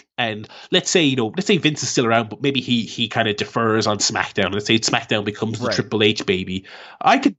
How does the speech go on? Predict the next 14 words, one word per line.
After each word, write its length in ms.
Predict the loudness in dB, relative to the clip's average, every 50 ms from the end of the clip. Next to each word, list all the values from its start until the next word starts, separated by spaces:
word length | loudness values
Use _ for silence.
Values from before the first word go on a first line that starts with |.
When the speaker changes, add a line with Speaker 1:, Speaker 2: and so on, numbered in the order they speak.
| _ -6
Speaker 1:
s-, 180 | -4 -4 -2 0
absolutely 1120 | 2 2 2 0 0 -2 0 2 4 4 4 4 6 4 4 4 0 -4 -10 -10 -10 -14 _ -8
see 220 | -2 0 0 0
Devlin 400 | 0 -2 -2 -2 -2 -4 -4 -4
being 240 | -2 -2 0 0 0
on 180 | 0 0 2 2
there 340 | 2 2 2 0 -2 0
and 160 | 0 0 2 4
being 220 | 4 4 4 4
a, 100 | 2 2
a, 140 | 2 2 2 2
a 120 | 0 0 0
real 240 | 0 -2 -2 -2 -4
player. 480 | -6 -4 -2 -2 -2 -2 -4 -6 -8